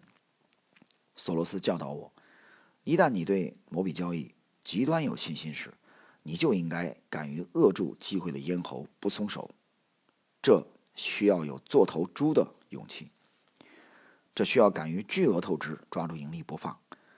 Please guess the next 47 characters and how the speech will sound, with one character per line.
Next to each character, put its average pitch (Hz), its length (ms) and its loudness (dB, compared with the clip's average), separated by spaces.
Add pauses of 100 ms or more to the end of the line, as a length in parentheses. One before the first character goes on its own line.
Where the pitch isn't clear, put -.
(280)
当 123 180 2
某 95 100 -2
件 104 160 0
事 107 200 -2
干 107 200 0
对 107 140 2
时， - 300 -8 (180)
对 82 100 -6
索 76 200 -4
罗 78 80 -6
斯 - 120 -6
来 71 120 -4
说， 71 260 -10 (840)
他 - 120 -4
会 104 120 6
认 110 140 6
为 71 260 -10 (220)
你 92 140 -8
总 80 280 -4
还 - 200 -6
是 - 240 -2 (220)
仓 - 180 -2
位 82 280 -8
持 - 160 -4
有 67 100 -8
的 57 100 -16
不 64 120 -16
够。 - 200 -12 (1000)
虽 - 180 0
然 147 80 6
我 85 120 0
当 123 160 2
时 123 160 0
还 113 120 -2
不 113 140 -4
在 131 140 0
索 71 180 -4
罗 69 80 -6
斯 104 160 -4
财 82 220 -4
务 104 120 0
管 85 160 -6
理 92 60 -6
公 95 160 -8
司 - 140 -6
工 131 180 -6
作， 123 260 -4